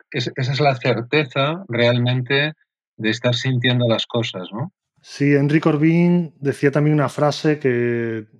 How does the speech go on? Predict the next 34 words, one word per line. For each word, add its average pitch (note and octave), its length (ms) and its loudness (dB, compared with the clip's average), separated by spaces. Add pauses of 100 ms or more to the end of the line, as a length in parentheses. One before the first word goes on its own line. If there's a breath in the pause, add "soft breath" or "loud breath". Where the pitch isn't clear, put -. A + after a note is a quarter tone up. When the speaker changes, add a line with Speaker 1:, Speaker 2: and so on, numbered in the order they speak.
(200)
Speaker 2:
que A#2+ 100 -6
tiene C3 180 0
que C3+ 100 2
ver C#3 140 4
con C3+ 160 0
esto, C#3 540 -2 (1040)
y C#3+ 100 2
él C3+ 100 4
decía D3 400 4
que D3+ 120 2
la, B2 760 0 (560 soft breath)
que C#3 120 2
el B2 80 4
mundo D#3 420 6
no C#3+ 260 2
sucede D3 420 2
en C#3+ 60 4
las C3 120 2
cosas, D#3 640 -2
sino C3 260 -2
que B2+ 100 -2
sucede C3+ 380 0
en C3+ 80 2
el B2+ 100 2
alma, A2+ 440 -4 (680)
¿no? C3 180 -6
Como A#2+ 320 -4
que B2 120 -2
justamente C3+ 540 -2
a - 20 4
lo C3+ 100 2
que C3 80 -2
se C3+ 140 -2
refiere C3+ 800 0